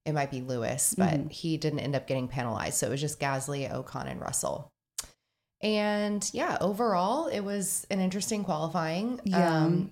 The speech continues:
Speaker 2: they
Speaker 1: I
Speaker 2: only had one lap. Once it got to Q three, um, they only had one lap due to the inclement weather, which was wild, <laughs> the
Speaker 1: Mm-hmm.
Speaker 2: way it looked, like, how dark it was. That was crazy. So they just had, like, basically their first lap that they went out on,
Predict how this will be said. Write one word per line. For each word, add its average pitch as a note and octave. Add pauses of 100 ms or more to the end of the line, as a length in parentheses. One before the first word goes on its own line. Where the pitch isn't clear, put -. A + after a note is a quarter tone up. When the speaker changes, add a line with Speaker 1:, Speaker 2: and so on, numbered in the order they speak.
Speaker 2:
they F3+
Speaker 1:
I F3+
Speaker 2:
only F#3
had F3
one E3+
lap. D#3
Once E3+
it F3
got D#3
to D#3+
Q D3+
three, D3 (500)
um, C#3+
they C#3 (200)
only D#3+
had C#3+
one C#3
lap C3+ (120)
due C#3+
to C#3+
the C3+
inclement C3+
weather, C3
which C#3
was C3 (340)
wild, C3+
<laughs> G#3
the G#3
Speaker 1:
Mm-hmm. E3+
Speaker 2:
way D3
it D3
looked, C3+
like, B2+
how D3+
dark C#3+
it E3+
was. F3
That -
was D#3+
crazy. C#3+
So C#3+ (440)
they D#3+
just E3+
had, E3
like, D3
basically D#3
their D3
first C#3+
lap C#3
that C3+
they C#3
went C3+
out C3+
on, B2+